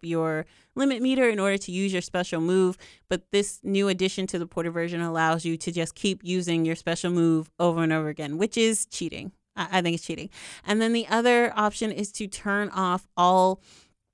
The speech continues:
random encounters. So in the game Final Fantasy, there i-, there are towns and places like that, but there's also a large world map that you can walk around. And whenever you're on the world map,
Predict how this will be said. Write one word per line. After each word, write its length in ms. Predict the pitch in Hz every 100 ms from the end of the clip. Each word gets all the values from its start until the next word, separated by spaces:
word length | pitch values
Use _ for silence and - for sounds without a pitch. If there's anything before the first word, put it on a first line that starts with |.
| _ _ _ _ 202
random 320 | 202 208 196
encounters. 680 | 180 196 190 202 165 - -
So 580 | - 214 208 202 196 - _ _ _ -
in 220 | 254 269
the 60 | 233
game 340 | 233 226 226 -
Final 220 | 214 208
Fantasy, 600 | 208 202 - 202 202 - 185 -
there 260 | 196 196 180
i-, 340 | 190 185 180 -
there 160 | 226
are 340 | 175 208 208 202
towns 580 | - - 202 202 208 196
and 180 | 185
places 320 | 185 185 190 190
like 160 | 175
that, 220 | 190 208
but 100 | 202
there's 160 | 196 190
also 320 | 185 190 185
a 20 |
large 380 | 175 175 180 175
world 340 | 170 165 175 196
map 300 | 220 233 -
that 180 | 185
you 60 | 190
can 160 | 180 165
walk 260 | 156 165
around. 360 | 202 220 226 226 - -
And 100 | 180
whenever 240 | 190 262 277
you're 80 |
on 80 | 269
the 80 | 240
world 260 | 196 214 190
map, 300 | 156 151